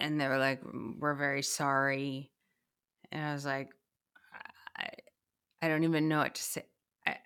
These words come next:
I don't even know what to say." I didn't even know what to think. Like, part of me was relieved. And I've even said that to victims' families and had them look at me funny,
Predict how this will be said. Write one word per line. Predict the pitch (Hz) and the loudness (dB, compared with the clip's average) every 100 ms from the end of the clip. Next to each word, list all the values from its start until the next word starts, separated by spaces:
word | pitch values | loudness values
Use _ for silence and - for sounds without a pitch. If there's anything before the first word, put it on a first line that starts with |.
| - | -4
I | |
don't | 165 165 | 0 0
even | 156 156 - - 160 | 0 -2 -4 -6 -2
know | 160 | 0
what | 156 - | 0 0
to | |
say." | - - 165 196 175 - 85 - - _ _ _ _ | -2 4 4 6 4 2 -2 -8 -20 _ _ _ _
I | 165 | -2
didn't | 170 | 0
even | 165 170 | 2 4
know | 165 | 4
what | 156 | 2
to | - - _ _ | -2 -14 _ _
think. | - 190 180 175 - | -2 2 4 2 0
Like, | 165 139 - - _ _ _ _ _ _ - | -2 -2 -4 -20 _ _ _ _ _ _ -8
part | 170 165 | -2 0
of | 160 | 2
me | 156 | 0
was | 147 147 - | 0 -2 -6
relieved. | 165 151 147 135 143 165 175 - 170 _ _ _ _ _ _ _ _ | -6 -4 -4 -4 -6 -6 -10 -14 -18 _ _ _ _ _ _ _ _
And | 151 143 139 143 143 | -2 2 2 2 4
I've | - 175 185 | 6 6 6
even | 220 190 156 117 - | 2 4 2 0 -6
said | - 175 156 | 0 0 4
that | 160 160 | 2 2
to | |
victims' | 160 170 151 143 - | 0 0 0 -4 -4
families | - 139 156 185 202 208 | -2 0 2 4 4 2
and | 202 156 156 | 0 0 0
had | 147 135 143 143 | -2 -2 -2 0
them | 143 143 | -2 -2
look | 139 139 | -4 -6
at | |
me | 107 113 127 117 | -6 -4 -6 -10
funny, | - 139 139 78 - | -10 -10 -8 -10 -12